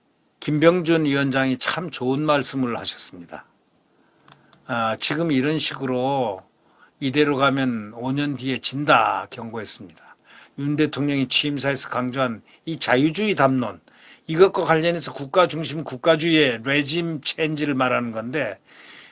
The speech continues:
바로 이거를, 이렇게 중요한 외침을 대통령이 했는데 밑받침을 해야 될 거 아니냐 이거야, 당에서. 당에서 도대체 뭐 하냐 이런 얘기입니다. 도대체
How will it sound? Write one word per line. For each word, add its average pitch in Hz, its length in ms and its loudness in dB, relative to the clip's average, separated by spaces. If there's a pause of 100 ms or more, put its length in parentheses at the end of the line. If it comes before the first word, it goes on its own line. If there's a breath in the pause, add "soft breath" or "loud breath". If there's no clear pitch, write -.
(120)
바로 185 360 6
이거를, 175 840 6
이렇게 208 400 0
중요한 202 540 2
외침을 175 720 0 (100)
대통령이 156 480 -4
했는데 127 600 -2 (300 loud breath)
밑받침을 240 840 6
해야 214 160 12
될 196 180 4
거 196 100 2
아니냐 175 340 6
이거야, 147 340 2
당에서. 127 680 -4 (280 loud breath)
당에서 220 440 6
도대체 196 420 2
뭐 131 280 2
하냐 170 220 6
이런 123 280 -2
얘기입니다. 107 480 -10 (500 soft breath)
도대체 226 720 6